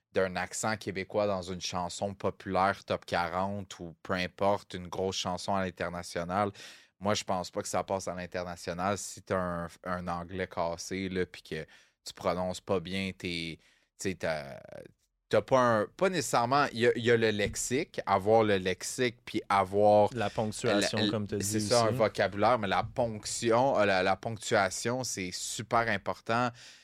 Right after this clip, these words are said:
Speaker 1: Tu sais, pas, pas la ponctuation, mais je veux dire plus qu'est-ce qui est, tu sais, la
Speaker 2: L'élocution.
Speaker 1: dictée, l'élocution, exactement, la dictée,
Speaker 2: Ah,
Speaker 1: l'élocution
Speaker 2: gros
Speaker 1: de la
Speaker 2: mot.
Speaker 1: personne, tu sais, ouais, c'est vrai, parce que,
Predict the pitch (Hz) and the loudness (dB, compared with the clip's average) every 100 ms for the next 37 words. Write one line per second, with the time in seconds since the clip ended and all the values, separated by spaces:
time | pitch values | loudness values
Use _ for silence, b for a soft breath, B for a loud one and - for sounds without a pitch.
0 | B B _ - 107 107 - 123 95 131 | B B _ -6 0 0 0 -4 -2 2
1 | 120 107 101 110 98 131 110 98 95 104 | 2 2 -4 -2 -2 -4 -6 -4 -4 -4
2 | 123 120 - 104 - - 101 101 98 98 | -2 -6 -2 -4 -4 -6 -4 -2 -2 -6
3 | - 110 131 151 151 147 120 135 - 139 | -4 -2 2 2 4 2 2 -4 0 2
4 | 127 117 107 120 120 110 - 113 98 95 | 2 0 0 2 2 0 -2 0 2 2
5 | 127 131 - 104 95 90 92 95 - - | 2 2 0 0 2 2 2 0 -4 2
6 | 123 120 120 120 123 117 123 120 98 104 | 4 4 2 -2 0 4 4 4 2 0
7 | 110 127 127 101 107 95 - 123 123 104 | 4 4 4 4 2 0 2 2 2 0
8 | 117 113 101 104 101 - 101 92 95 120 | 0 2 2 2 0 -2 -2 0 2 2
9 | 147 98 - | 2 -4 -2